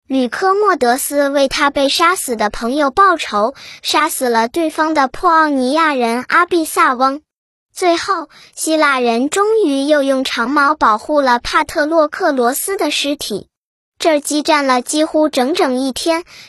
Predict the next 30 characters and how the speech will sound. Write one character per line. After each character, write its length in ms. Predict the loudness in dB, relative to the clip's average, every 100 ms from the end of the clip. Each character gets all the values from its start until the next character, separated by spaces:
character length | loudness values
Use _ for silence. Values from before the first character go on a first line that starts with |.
| -2
战 220 | 0 0
场 240 | -2 0
的 100 | -2
其 240 | -2 -4 -4
他 240 | 0 0
地 180 | 2 -2
方 280 | 0 -2 0
战 240 | 0 2
斗 200 | 2 2
也 160 | 2 0
很 300 | 0 -6 -6
激 240 | -4 -2
烈， 300 | 0 0 -2 -8 -20 -8
双 300 | -2 0 0
方 180 | 0
的 160 | 0 0
战 240 | 0 0
士 180 | 0 -2
汗 300 | -2 -2 0
流 160 | 0 -2
浃 260 | 0 0
背， 280 | 2 -2 -4 -10 -20 -12
汗 260 | -2 -2
水 280 | 0 0 0
甚 260 | 0 0 0
至 160 | 0
流 220 | 2 0 2
到 180 | 0
大 220 | 2 2 0
腿、 340 | -2 -4 -4